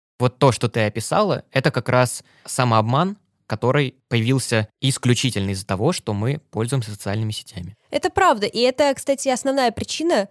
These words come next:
Speaker 2: по которой я лично сама решила уйти из соцсетей, потому что я поняла, что я на какой-то медиа-игле,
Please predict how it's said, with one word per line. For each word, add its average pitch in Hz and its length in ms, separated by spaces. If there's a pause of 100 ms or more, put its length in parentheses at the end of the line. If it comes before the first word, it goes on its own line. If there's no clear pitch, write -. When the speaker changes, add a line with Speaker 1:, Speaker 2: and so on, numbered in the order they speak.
(120)
Speaker 2:
по 214 80
которой 262 640
я 220 260
лично 220 360
сама 220 360
решила 175 380
уйти 180 280
из 175 80
соцсетей, 302 560
потому 208 300
что 220 180
я 208 160
поняла, 233 420
что - 200
я 196 200
на 226 120
какой-то 214 320
медиа-игле, 185 920